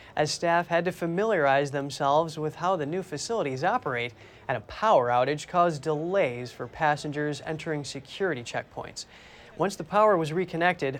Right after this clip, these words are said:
a security breach led to more delays.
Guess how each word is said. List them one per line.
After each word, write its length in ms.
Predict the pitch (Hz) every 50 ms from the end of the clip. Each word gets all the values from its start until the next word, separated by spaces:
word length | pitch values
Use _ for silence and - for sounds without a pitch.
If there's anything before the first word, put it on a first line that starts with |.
| - -
a 40 |
security 720 | - - - 220 - - - - - 277 320 294 190 156
breach 480 | 135 135 131 127 127 135 151 151 - -
led 180 | 175 196 208 185
to 80 | 196
more 320 | 190 190 202 226 262 302 269
delays. 500 | 165 143 123 123 120 110 110 - -